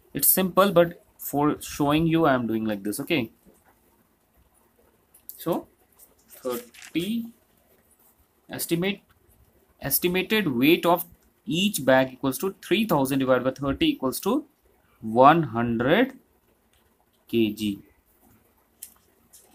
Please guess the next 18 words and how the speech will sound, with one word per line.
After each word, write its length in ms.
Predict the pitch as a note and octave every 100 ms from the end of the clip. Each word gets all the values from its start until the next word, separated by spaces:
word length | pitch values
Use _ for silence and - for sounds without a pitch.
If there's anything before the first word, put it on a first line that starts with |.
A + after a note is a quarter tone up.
| _ -
Okay, 300 | - F3+ - - - _ -
one 220 | A2 A2+
hundred 440 | A2+ A2+ F#3+ C4 - _ _ _ _ _
K 220 | - A2+
G. 240 | G2+ G#2 - _ - - _ _
So 140 | -
it's 140 | F#3 -
simple. 460 | F#3+ F3 G#3 A3+ - _ _ -
Exercise 500 | - E3 E3 D#3+ D#3
is 100 | C#3+
very 200 | D3 F3
simple. 400 | F#3 E3+ F3+ F#3+ _ _ _ _ _ _ _ _ - G#2
L-, 140 | C#3 -
look 180 | - E3+
at 100 | F#3+
question 240 | F#3 E3 F3+
number 120 | F3
ten. 300 | F3 A2+